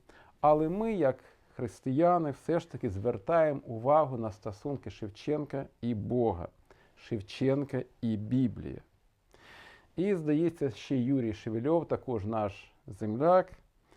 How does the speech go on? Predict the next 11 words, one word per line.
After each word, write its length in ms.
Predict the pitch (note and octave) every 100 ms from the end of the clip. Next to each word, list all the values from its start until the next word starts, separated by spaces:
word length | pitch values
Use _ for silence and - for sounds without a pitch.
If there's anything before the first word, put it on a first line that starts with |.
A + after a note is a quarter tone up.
| - - _ -
зауважив, 840 | G#2 A#2+ A#2+ C#3+ D#3+ D#3+ C3+ B2+
що 560 | - - B2 A#2 A2+ F#2
Бог 420 | A2 A#2+ F#3+ F#3
у 60 | D#3
Шевченка 680 | - B2 - E3+ F3 C#3 C3
згадується 960 | A2+ B2 D#3+ D3 C#3+ C#3 - C3+ B2+ B2
набагато 840 | B2 A2+ A#2 A#2+ B2 C#3 C3+ A2 G#2+ -
частіше, 640 | A#2 G#2+ - E3 E3 A#2+
ніж 280 | A2 C3 A#2
навіть 460 | B2 C3+ A2+ -
Україна. 600 | - - B2+ G#2+ F#2 F2